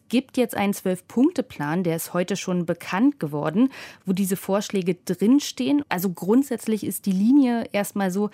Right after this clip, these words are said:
dass man quasi sagen möchte, bei der Förderung von schwachen Regionen soll es nicht mehr nur um Ost und West gehen, sondern es soll geguckt werden, wo es bedarf und egal, ob die Kommune jetzt in Niedersachsen oder in Brandenburg liegt. Und dann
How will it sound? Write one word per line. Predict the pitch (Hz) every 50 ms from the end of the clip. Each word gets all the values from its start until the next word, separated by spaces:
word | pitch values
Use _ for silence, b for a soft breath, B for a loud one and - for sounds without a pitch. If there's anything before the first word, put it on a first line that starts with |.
| B B B B
dass | - 202 185 196
man | 196 185 185
quasi | - - 180 170 175 180
sagen | 160 175 165 165 185 180
möchte, | 175 175 170 - - 185
bei | 165 175 165
der | 175 165
Förderung | - 170 180 196 196 175 175 165
von | - - 170 160
schwachen | - - - 180 - - 190
Regionen | 170 175 170 156 160 170 180 208 220 226 220 B B B B B B
soll | - - 180 185 202
es | 208 185 -
nicht | 185 180 185 180 -
mehr | 190 180 170
nur | 170 165 165 156
um | 165 170 -
Ost | - 151 143 - -
und | 160 160 151
West | 156 151 151 - - -
gehen, | 143 135 - -
sondern | - 151 160 160 156 156 156
es | 160 -
soll | - 165 165 156
geguckt | 160 - - 240 240 - - -
werden, | 208 196 180 180 165
wo | 170 165 -
es | - - -
bedarf | - - 147 - 165 175 202 233 233 - -
und | - 185 165 -
egal, | 165 - 165 156 170 180 180
ob | - 170 _
die | - 175
Kommune | - - 170 165 165 165 165 165 165
jetzt | 156 160 156 - - - -
in | - 170
Niedersachsen | 160 160 170 170 165 160 156 156 151 - - - 170 160 156 B B B B B B B -
oder | - 170 165 165 156
in | 165 156
Brandenburg | - 160 156 160 - 160 147 147 143 - -
liegt. | 156 147 _ - - - - - -
Und | - 160 147 175
dann | 170 185 196